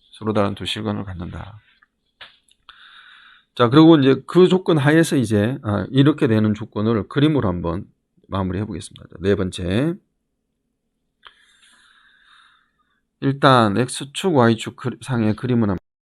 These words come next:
자, 에이엠의 조건을 만족하는 에이엠, 집합 에이엠의 원소를 찾기 위해서,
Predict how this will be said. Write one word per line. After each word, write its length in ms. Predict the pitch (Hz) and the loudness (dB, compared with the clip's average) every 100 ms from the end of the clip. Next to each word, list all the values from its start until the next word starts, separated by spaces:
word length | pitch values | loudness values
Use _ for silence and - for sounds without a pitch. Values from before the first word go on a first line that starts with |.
| _ _ _ _ _ _ _ _ - | _ _ _ _ _ _ _ _ -8
자, 380 | 123 117 117 110 | -2 2 2 2
에이엠의 580 | 139 143 160 180 175 165 | 6 6 8 6 6 4
조건을 680 | 156 156 165 147 139 123 - | 2 -2 2 4 4 2 -2
만족하는 1080 | 120 135 127 127 - 127 110 104 113 143 165 _ _ _ _ _ _ _ _ _ _ _ _ _ _ _ _ _ | 0 0 0 -4 -4 0 2 2 0 -2 -8 _ _ _ _ _ _ _ _ _ _ _ _ _ _ _ _ _
에이엠, 380 | 117 135 143 139 | 0 2 4 2
집합 380 | 139 135 180 156 | 0 -4 0 2
에이엠의 360 | 135 143 143 123 | 4 4 4 2
원소를 380 | 143 151 147 | 2 0 -2
찾기 420 | 139 170 - 170 131 | -2 -4 -6 -2 0
위해서, 640 | 101 98 - 107 90 | 0 -2 -2 -4 -4